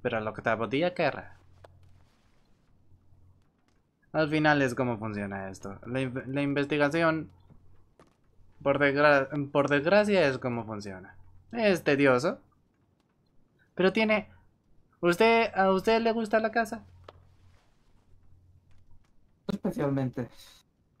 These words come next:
Speaker 1: Mm, ¿a, a usted qué le gusta? ¿Alguna
Speaker 2: Pero
Speaker 1: afición?
Speaker 2: entiendo de caza.
Speaker 1: ¿Entiende de caza? Vale, pues
Speaker 2: Sí.
Speaker 1: entonces en-, entenderá la analogía. Imagínese, mi trabajo en equivalencia no deja de ser como cuando estás apuntando con tu fusil.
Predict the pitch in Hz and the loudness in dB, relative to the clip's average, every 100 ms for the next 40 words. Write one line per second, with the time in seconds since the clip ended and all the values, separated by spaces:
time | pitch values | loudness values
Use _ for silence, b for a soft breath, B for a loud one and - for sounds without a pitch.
0 | _ _ _ - - 180 180 170 170 170 | _ _ _ -20 -20 -10 -6 -4 0 2
1 | 170 170 175 180 185 214 202 135 101 95 | 2 -2 -2 -2 0 -2 0 -2 -2 -12
2 | 95 - - - - - 156 175 202 220 | -14 -18 -20 -20 -20 -12 -4 -2 -2 2
3 | 220 - 127 117 160 151 127 123 113 110 | 2 2 -2 -4 -4 -4 -6 -8 -10 -10
4 | 107 107 151 170 196 196 190 196 208 202 | -10 -8 -4 0 2 2 0 2 2 2
5 | 147 139 120 101 131 151 180 175 170 139 | 0 0 0 -2 -4 0 0 2 0 0
6 | 131 123 143 139 139 139 139 131 123 117 | -2 -4 -6 -2 0 2 4 4 2 0
7 | 107 98 101 104 - b b b b b | -4 -8 -10 -14 -16 b b b b b
8 | 165 170 196 185 175 170 156 - _ _ | 0 0 2 0 2 0 0 -4 _ _
9 | _ _ _ - 185 202 214 262 262 262 | _ _ _ -4 0 6 8 8 6 0
10 | 220 190 170 165 139 120 120 151 190 156 | 2 0 0 2 2 0 -2 -2 0 0
11 | 127 123 117 107 113 156 196 185 160 156 | 2 -2 -4 -10 -4 -4 -2 -4 -2 0
12 | 151 131 _ _ _ _ _ _ _ _ | 0 -2 _ _ _ _ _ _ _ _
13 | _ - _ _ _ _ _ _ - - | _ -20 _ _ _ _ _ _ -20 0
14 | 160 156 151 147 165 147 135 131 123 113 | 2 2 0 4 4 6 2 0 -2 -4
15 | 110 107 110 110 104 110 127 185 311 | -4 -10 -10 -10 -10 -10 -10 -10 -14